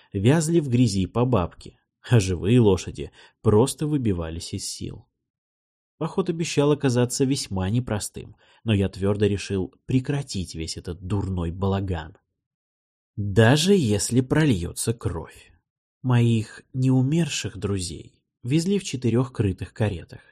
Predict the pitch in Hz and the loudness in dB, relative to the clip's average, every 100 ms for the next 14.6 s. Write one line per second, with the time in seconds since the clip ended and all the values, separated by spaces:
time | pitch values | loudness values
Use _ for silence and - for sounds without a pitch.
0 | _ - 127 - 107 120 123 113 92 - | _ -6 -6 -2 0 0 2 0 0 -4
1 | 92 87 85 92 92 98 101 95 - 98 | -6 -4 -4 -2 0 0 0 -2 -4 -4
2 | 98 - 104 82 - - - _ _ _ | -4 -2 -4 -4 -8 -20 -20 _ _ _
3 | _ _ 175 175 175 165 160 170 170 123 | _ _ 0 0 2 0 2 4 4 2
4 | 113 104 107 - 110 95 - 101 - 104 | 0 0 -2 -2 0 -2 -2 -4 -2 -6
5 | 95 113 104 90 107 101 101 92 113 113 | -2 0 0 0 -2 0 -2 -2 2 2
6 | 80 - - - _ _ _ _ - 123 | 0 -8 -20 -20 _ _ _ _ 4 4
7 | 98 90 80 - _ 101 143 - 101 98 | 4 -4 -8 -14 _ 0 0 0 -2 -2
8 | 120 123 104 92 90 - 95 98 - - | -2 -2 -2 -4 -6 -6 -6 -4 -8 -6
9 | 98 95 - 90 92 110 92 80 - _ | -4 -4 -6 -12 -10 -10 -8 -12 -16 _
10 | _ _ - 104 107 82 90 131 147 - | _ _ 0 2 2 0 -6 -4 -4 -2
11 | 139 95 98 101 117 110 110 98 95 104 | 0 2 0 -2 -2 -2 -2 -2 -2 -4
12 | 98 - 123 123 127 127 123 117 95 90 | -4 -4 0 0 2 0 2 0 0 -4
13 | 92 98 95 110 95 - 98 - 98 - | -4 -4 -4 -2 -4 -4 -10 -6 -6 0
14 | 147 90 82 - - | 0 0 -6 -12 -14